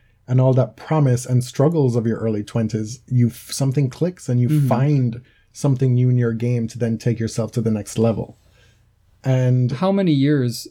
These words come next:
Speaker 2: was she, you know, just a counterpuncher?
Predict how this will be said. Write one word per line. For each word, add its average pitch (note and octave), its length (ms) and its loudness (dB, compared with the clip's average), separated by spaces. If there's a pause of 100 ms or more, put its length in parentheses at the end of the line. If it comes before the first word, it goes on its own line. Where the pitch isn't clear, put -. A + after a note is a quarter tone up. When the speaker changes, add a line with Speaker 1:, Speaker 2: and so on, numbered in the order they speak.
(120)
Speaker 2:
was C3 240 0
she, B2 560 -2 (100)
you C#3 100 0
know, A#2+ 180 0
just B2 480 -2
a B2 100 -8
counterpuncher? A2 840 -4